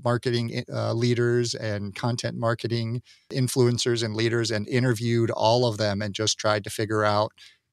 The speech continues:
what was working and what wasn't, and who was doing this already, and how could we all learn and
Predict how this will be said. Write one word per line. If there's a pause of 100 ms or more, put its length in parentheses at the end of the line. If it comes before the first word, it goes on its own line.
(140)
what
was
working
and
what
wasn't,
and
who
was
doing
this
already,
and (300)
how
could
we
all
learn
and